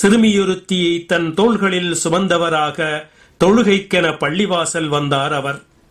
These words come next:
அனைவரினும் உயர்ந்து அமர்ந்த தேவதையைப் போலத் தோன்றிய அச்சிறுமி கண்ணியம் இல்லாத விதமாக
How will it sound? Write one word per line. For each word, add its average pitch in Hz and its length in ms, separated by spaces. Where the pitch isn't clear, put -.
அனைவரினும் 170 800
உயர்ந்து 196 640
அமர்ந்த 196 520
தேவதையைப் 180 720
போலத் 170 420
தோன்றிய 170 460
அச்சிறுமி 147 720
கண்ணியம் 196 600
இல்லாத 175 480
விதமாக 147 760